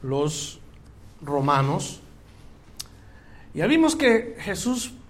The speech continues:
fue a la casa de Anás, donde recibió,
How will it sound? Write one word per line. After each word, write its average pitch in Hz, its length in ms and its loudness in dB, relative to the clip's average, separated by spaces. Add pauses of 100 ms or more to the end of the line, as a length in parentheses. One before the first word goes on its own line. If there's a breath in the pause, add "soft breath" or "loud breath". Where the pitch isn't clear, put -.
fue 202 560 4
a 214 80 6
la 160 180 0
casa 185 260 -2
de 175 120 0
Anás, 151 500 -2
donde 147 300 -2
recibió, 139 720 -2